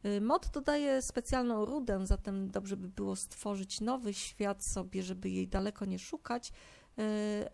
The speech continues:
a jak, y, jak nie tworzycie nowego świata, no to ta ruda się pojawi w miejscach, gdzie was jeszcze nie było. Y, co nam ten mod tutaj dodaje? Wchodzimy w E jak ekwipunek.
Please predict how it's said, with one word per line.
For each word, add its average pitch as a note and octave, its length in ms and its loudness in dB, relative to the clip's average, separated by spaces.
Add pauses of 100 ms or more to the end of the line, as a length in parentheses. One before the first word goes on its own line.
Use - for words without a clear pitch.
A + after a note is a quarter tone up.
a C4 140 -2
jak, B3 480 -4
y, G#3+ 460 -2
jak G#3+ 240 -6
nie G#3+ 100 -2
tworzycie A3+ 440 -4
nowego A3 360 -2
świata, A3 600 -2 (380)
no A3+ 120 -2
to G#3+ 120 0
ta G#3 120 0
ruda G3+ 280 0
się G3 240 0
pojawi G3 380 0
w F#3+ 60 -4
miejscach, G3 340 0
gdzie G3+ 240 -2
was F#3 260 2
jeszcze F#3 400 0 (680)
nie G3+ 240 4
było. F3 540 6 (680)
Y, F#3+ 520 0 (680)
co A3+ 280 -2
nam G3+ 200 0
ten F#3 200 0
mod F#3+ 220 -2
tutaj F#3 360 -2
dodaje? E3+ 500 0
Wchodzimy G3 560 -4
w - 160 -18
E A#3+ 100 0
jak - 240 -4
ekwipunek. A#3 880 -6